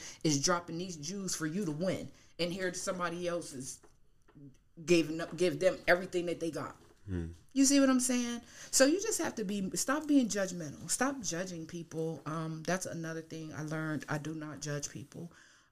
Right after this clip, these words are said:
Speaker 1: Um, I, I, I tend to tell, you know,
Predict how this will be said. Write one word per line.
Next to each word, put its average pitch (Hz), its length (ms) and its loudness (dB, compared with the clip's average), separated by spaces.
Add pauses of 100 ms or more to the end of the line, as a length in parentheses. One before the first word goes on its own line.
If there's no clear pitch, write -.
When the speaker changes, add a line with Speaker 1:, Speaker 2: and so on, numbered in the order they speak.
Speaker 1:
Um, 156 400 -6 (560)
I, 147 240 -2
I, 151 240 -6
I 143 140 -6 (100)
tend 180 420 -4
to 165 340 -4
tell, 151 400 -4
you 160 140 -8
know, 135 320 -2